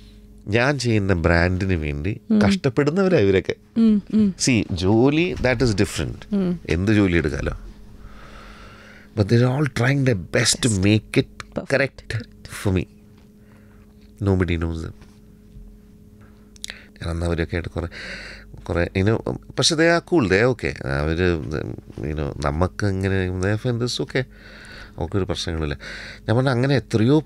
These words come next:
Speaker 1: പേരുണ്ടെന്നറിയാം. നമ്മളൊരു ഫിലിം ചെയ്ത് വരുമ്പോ
Speaker 2: ഉം.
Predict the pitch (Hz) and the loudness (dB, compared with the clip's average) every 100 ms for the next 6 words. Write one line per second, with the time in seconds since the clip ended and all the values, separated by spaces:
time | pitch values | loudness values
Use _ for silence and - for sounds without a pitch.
0 | - 123 127 147 151 143 131 107 90 71 | 2 2 4 4 2 2 2 2 2 0
1 | - - - - 90 110 113 110 104 104 | -6 -20 -20 -6 0 4 4 2 2 2
2 | 127 117 107 110 101 90 90 82 78 110 | 2 2 2 4 4 2 0 -2 -6 -4
3 | 214 202 | -2 -2